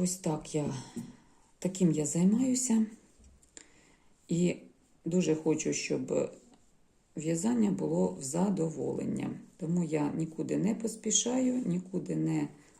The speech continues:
лечу, в купу спільників не йду,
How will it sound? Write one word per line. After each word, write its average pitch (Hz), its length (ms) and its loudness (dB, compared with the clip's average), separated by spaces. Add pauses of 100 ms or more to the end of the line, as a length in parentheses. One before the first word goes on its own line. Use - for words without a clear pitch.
лечу, 185 540 2 (420)
в - 60 -18
купу 190 340 0
спільників 156 760 -2
не 208 260 4
йду, 233 400 2